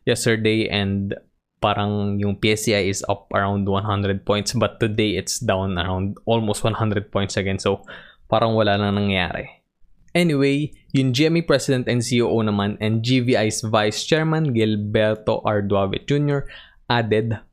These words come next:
quote, "While we tirelessly work on maintaining G M A's leadership position within the industry, we also intend to further contribute to the growth of the Philippine economy as we protect and increase our shareholder value.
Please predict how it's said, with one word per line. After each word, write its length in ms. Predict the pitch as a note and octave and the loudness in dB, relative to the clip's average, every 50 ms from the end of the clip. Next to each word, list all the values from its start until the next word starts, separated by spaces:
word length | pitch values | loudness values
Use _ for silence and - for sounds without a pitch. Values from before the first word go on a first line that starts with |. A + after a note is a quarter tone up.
| - | 0
quote, 400 | - D#3+ D3 C#3+ - - - - - _ _ - - | 2 2 2 2 0 -4 -10 -16 -16 _ _ -6 0
"While 320 | D3 D3 C#3+ D3+ D#3 D#3+ | 2 2 2 2 2 2
we 100 | D#3 D#3 | 2 0
tirelessly 640 | D3+ - - - C3+ C#3 D#3 E3+ E3 - - - D#3+ | -2 -2 0 2 2 2 2 0 -2 -2 -2 0 0
work 400 | D3 C3+ B2+ B2+ B2+ B2 A#2+ - - | 0 2 2 2 2 0 -2 -4 -2
on 160 | B2 A#2 A#2 A2 | 0 0 2 2
maintaining 480 | G#2+ A2 G#2 - G#2+ G#2+ G#2+ G#2 G#2+ | 0 0 0 0 0 0 0 0 0
G 160 | G#2 A2+ G#2 | 0 0 0
M 100 | G2+ G2+ | 2 0
A's 220 | G2 G2+ - - - | 0 -2 -2 -2 -2
leadership 500 | C3 C#3 D3 D#3+ D3 - - D3 - - | 0 0 2 0 0 0 -2 -4 -2 -4
position 400 | C#3 B2 - B2+ - - B2+ A#2+ | -2 -2 0 0 0 0 0 0
within 300 | A2+ A2+ A2+ A2 A2 G#2+ | 2 2 2 0 0 -2
the 80 | - | -2
industry, 640 | - A2 G2+ G2 G2 G2+ - - - D#3 E3 D#3 - - - - - _ _ _ - | -2 -2 0 0 -2 -4 -4 -4 -2 -2 -2 -2 -4 -8 -20 -20 -20 _ _ _ 0
we 160 | D#3 D#3 - - - | 0 0 0 0 2
also 320 | C3+ C#3+ C#3+ C#3 - E3 | 2 2 2 0 0 -2
intend 400 | D3 C#3 C3+ C3 - B2 B2 A#2+ | 0 0 0 0 0 0 0 0
to 80 | A#2+ C3 | -2 -2
further 400 | B2 - - A#2+ A#2+ A2 A2+ A2+ | -2 0 0 0 2 2 0 0
contribute 560 | G#2+ - A2 G#2+ G#2 A2+ A2+ A2 B2 C3+ - | 0 0 0 0 0 0 0 0 0 0 0
to 80 | - B2 | 0 0
the 100 | A2+ A2+ | 0 0
growth 320 | G#2+ A2 A#2+ A#2 A2+ A#2 | 0 0 2 2 0 0
of 140 | A#2+ - - | -2 -4 -4
the 80 | B2 A#2+ | -4 -2
Philippine 400 | - F#3 F3+ F3+ F3+ - F#3 F3 | 0 0 0 0 0 0 0 -2
economy 560 | D3+ - - B2+ B2 B2 B2 A#2+ A#2 A#2 - - - | 0 0 0 0 2 2 0 0 -2 -4 -6 -6 -4
as 220 | C#3+ B2+ A#2 A#2+ | -2 0 0 0
we 80 | C#3 C3+ | 0 0
protect 480 | - C3 A#2+ - - A#2 A#2 A#2 - - | 0 -2 -2 0 0 -2 -2 -2 -4 -4
and 140 | C3 C3 C3 | -2 0 0
increase 560 | B2+ B2+ B2+ B2 - D#3+ C#3+ B2+ - - - - | 0 0 -2 -2 0 0 0 0 -2 -2 -2 0
our 100 | C3 A#2 | 0 0
shareholder 680 | A2 - - B2+ A#2 A2 G#2 G2+ A2 G2+ G2+ G2+ G2 G2 | 0 0 0 0 0 0 0 0 0 0 2 0 0 0
value. 340 | G2 A2+ A2 G2+ G2+ G2 - | 0 0 0 0 -2 -6 -10